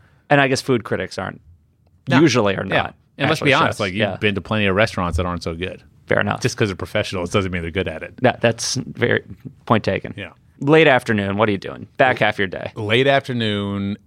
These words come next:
Speaker 2: if you need to talk to me about something important, that is the worst time 'cause I'm just,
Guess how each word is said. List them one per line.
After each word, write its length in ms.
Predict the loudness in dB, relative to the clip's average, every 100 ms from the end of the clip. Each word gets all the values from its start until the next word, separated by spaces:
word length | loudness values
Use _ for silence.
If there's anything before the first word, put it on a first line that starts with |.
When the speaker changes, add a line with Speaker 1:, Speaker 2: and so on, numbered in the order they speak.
| _ _ _ _ _ -2
Speaker 2:
if 280 | -2 -2
you 360 | -4 0 2 2
need 240 | 2 0
to 80 | 0
talk 300 | -2 0 0
to 60 | 0
me 120 | 0
about 240 | 2 0
something 400 | -2 -6 -4 -4
important, 720 | -4 -6 -2 0 0 -2 -2 -2
that 120 | -4
is 180 | -4 -4
the 140 | -4
worst 320 | -2 -2 -4 -4
time 220 | -10 -8
'cause 120 | -6
I'm 140 | -6
just, 180 | -4 -8